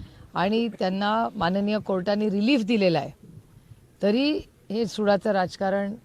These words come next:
सुरू होतंय, अशी एक साधारण समाजात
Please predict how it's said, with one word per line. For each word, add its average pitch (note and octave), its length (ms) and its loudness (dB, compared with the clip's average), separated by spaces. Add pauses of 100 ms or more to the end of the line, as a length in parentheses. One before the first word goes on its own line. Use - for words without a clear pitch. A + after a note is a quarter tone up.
(120)
सुरू G#3+ 380 -2
होतंय, E3+ 360 0 (360)
अशी G3 300 -6
एक G#3 160 2 (260)
साधारण G3 400 0
समाजात F3+ 500 -2